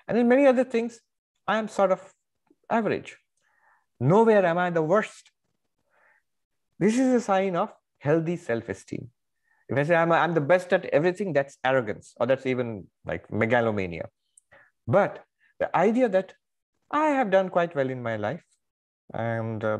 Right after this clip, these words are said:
there are things I could have done better. There are things that I've done just about as well as everybody else, and that's fine.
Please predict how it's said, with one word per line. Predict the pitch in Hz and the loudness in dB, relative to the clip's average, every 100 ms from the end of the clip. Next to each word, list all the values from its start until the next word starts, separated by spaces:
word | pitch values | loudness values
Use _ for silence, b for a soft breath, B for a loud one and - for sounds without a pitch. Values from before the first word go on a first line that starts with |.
| 110 | -2
there | 135 | -2
are | 165 | 0
things | 180 165 | -2 -6
I | 127 | -6
could | 123 | -4
have | 117 101 | -4 -4
done | 107 95 | -6 -4
better. | 95 123 156 _ _ | -6 -6 -10 _ _
There | 190 | -4
are | |
things | 208 208 180 | -4 -6 -4
that | 151 | -4
I've | 143 131 | -4 -2
done | 135 127 | -4 -2
just | 127 - | -4 -2
about | 120 120 - | -4 -4 -2
as | 104 98 | -2 -2
well | 110 101 | -4 -4
as | 98 | -4
everybody | 85 95 87 87 | -6 -6 -6 -6
else, | 90 147 - _ - | -8 -10 -14 _ -8
and | 190 | -4
that's | 233 - | -4 -6
fine. | - 214 247 160 | -4 -2 -2 -4